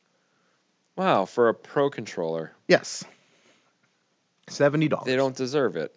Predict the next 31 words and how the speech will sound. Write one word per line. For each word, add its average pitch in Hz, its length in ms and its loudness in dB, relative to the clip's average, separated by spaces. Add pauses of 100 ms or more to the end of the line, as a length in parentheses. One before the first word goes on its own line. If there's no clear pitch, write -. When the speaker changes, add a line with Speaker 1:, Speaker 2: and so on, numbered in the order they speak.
Speaker 2:
They 160 160 4
Speaker 1:
It 160 100 6
Speaker 2:
don't, 214 100 12
Speaker 1:
doesn't 117 140 6
Speaker 2:
you 101 140 -8
Speaker 1:
deserve 226 200 6
Speaker 2:
don't 196 180 4
deserve 107 380 0
Speaker 1:
that - 80 -16
Speaker 2:
it. - 40 -20
Speaker 1:
controller. 104 600 0 (460)
Speaker 2:
Okay, 147 240 2
say 185 240 2
you 196 140 2
want 156 340 6 (320)
more 160 420 8
Joy-Con 135 640 2
controllers, 208 520 4
so 113 80 0
you 113 120 2
wanna 120 140 2
play 165 160 2
four 277 260 -2
players, - 540 -10 (340)
okay? 147 240 -6 (200)
Speaker 1:
Yes. - 340 -16 (420)
Speaker 2:
How 180 200 2
much 185 340 0
are 139 180 8
for 131 220 -2
the, 110 220 -2